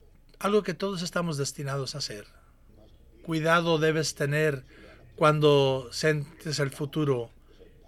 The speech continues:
El temor de la pérdida es un camino al lado oscuro. No permitiré que estas visiones se vuelvan verdad. La muerte es una parte natural de la vida. Regocíjate en,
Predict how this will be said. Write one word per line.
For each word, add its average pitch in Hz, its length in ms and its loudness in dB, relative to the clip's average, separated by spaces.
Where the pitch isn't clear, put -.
El 147 240 -2
temor 151 480 4
de 151 180 2
la 139 180 2
pérdida 160 440 4
es 139 180 -2
un 151 180 -4
camino 147 480 0
al 120 320 0
lado 135 240 -2
oscuro. 120 680 -6
No 151 280 -2
permitiré 160 460 -2
que 170 80 -8
estas 151 220 -2
visiones 147 340 -4
se 139 80 -4
vuelvan 135 360 -2
verdad. 127 360 -8
La 147 240 2
muerte 160 600 4
es 143 140 0
una 147 180 -2
parte 151 280 0
natural 139 400 -2
de 135 80 -2
la 123 120 -2
vida. 143 460 -10
Regocíjate 160 1120 -2
en, 151 640 -2